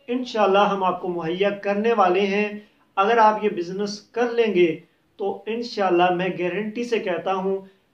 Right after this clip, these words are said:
कि आप पचास हजार रुपए से एक लाख रुपया बआसानी कमा सकते हैं। या इससे affiliate बिजनेस जो इसके हैं वो भी हम आपको,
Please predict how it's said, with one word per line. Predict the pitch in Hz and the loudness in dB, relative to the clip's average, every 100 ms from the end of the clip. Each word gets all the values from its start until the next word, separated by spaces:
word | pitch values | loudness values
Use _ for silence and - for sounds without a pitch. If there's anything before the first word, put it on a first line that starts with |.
| - | -4
कि | 202 202 - | -2 -2 0
आप | 175 196 196 - - _ _ _ _ _ _ _ - | 4 6 4 2 -10 _ _ _ _ _ _ _ -12
पचास | 180 202 202 226 214 | -8 0 2 0 -2
हजार | 196 185 175 | -2 0 0
रुपए | 175 190 | -2 -6
से | 214 202 | -6 -4
एक | 196 220 226 | 0 2 2
लाख | 208 190 185 | 4 2 2
रुपया | 196 208 208 | -2 -2 0
बआसानी | 180 196 208 196 180 208 220 240 | 0 -2 -4 -4 -4 -4 -2 -2
कमा | 240 196 175 175 | 0 2 2 2
सकते | 202 190 214 208 | 0 -6 -2 0
हैं। | 190 202 196 - _ - 185 - | 2 0 -4 -10 _ -20 -20 -2
या | 185 | 6
इससे | 240 240 269 | 6 6 2
affiliate | 233 226 240 233 269 226 | 2 2 0 4 4 4
बिजनेस | 233 220 247 240 | 0 2 0 -2
जो | 254 190 214 | -4 0 0
इसके | 214 - 240 | 0 0 0
हैं | 196 208 214 214 - - | 2 2 0 -4 -14 -10
वो | 139 214 | 0 2
भी | 240 | 4
हम | 240 240 | 2 4
आपको, | 190 180 - 220 220 214 | 4 2 0 -2 -2 -8